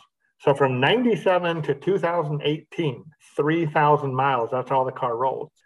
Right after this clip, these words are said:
So it was riddled with, uh, deferred maintenance. It was riddled with rubber that just wanted to break. So we've gone through, we've dumped a lot of money into it. We've dumped a lot of time into fixing those little things that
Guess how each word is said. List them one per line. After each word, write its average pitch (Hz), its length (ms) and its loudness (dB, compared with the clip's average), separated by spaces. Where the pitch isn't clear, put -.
So 147 240 4
it 139 80 4
was 127 80 -8
riddled 131 840 -2
with, 127 460 2
uh, 123 300 0
deferred 127 440 -2
maintenance. 123 520 -8
It 139 100 2
was 143 180 4
riddled 156 540 4
with 131 360 2
rubber 131 580 -2
that 127 160 -4
just 147 180 -6
wanted 131 260 -4
to 123 60 -12
break. 120 380 -2
So 135 380 2
we've 147 220 0
gone 147 280 0
through, 139 760 2
we've 131 200 -4
dumped 127 240 -6
a 113 60 -4
lot 127 200 0
of 131 60 -4
money 135 260 -2
into 131 380 0
it. 120 100 -4
We've 120 220 -6
dumped 123 260 -6
a 120 60 0
lot 120 180 0
of 117 100 -8
time 135 380 0
into 127 680 0
fixing 147 680 -4
those 131 260 8
little 127 220 4
things 123 500 0
that 120 300 0